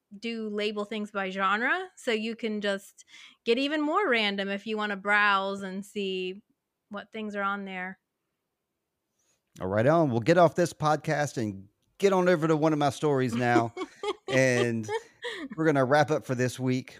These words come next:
Speaker 2: We'll be talking to you again next week with episode six. Um, yeah,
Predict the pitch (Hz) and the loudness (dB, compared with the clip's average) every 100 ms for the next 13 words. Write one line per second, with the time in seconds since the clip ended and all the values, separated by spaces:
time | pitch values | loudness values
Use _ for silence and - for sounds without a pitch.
0 | - 135 127 - 135 131 117 127 117 120 | -4 -2 -2 0 -2 -2 -2 -2 -2 -2
1 | 117 127 - 127 123 113 117 - 104 113 | 0 -2 -4 -8 -6 -6 -6 -8 -8 -6
2 | 107 95 - 202 - - - - _ _ | -6 -6 -8 -8 -10 -16 -16 -18 _ _
3 | _ _ _ _ - 120 120 120 117 117 | _ _ _ _ -4 -2 0 0 -2 -6
4 | 120 110 _ _ _ _ _ - 233 | -8 -14 _ _ _ _ _ -2 0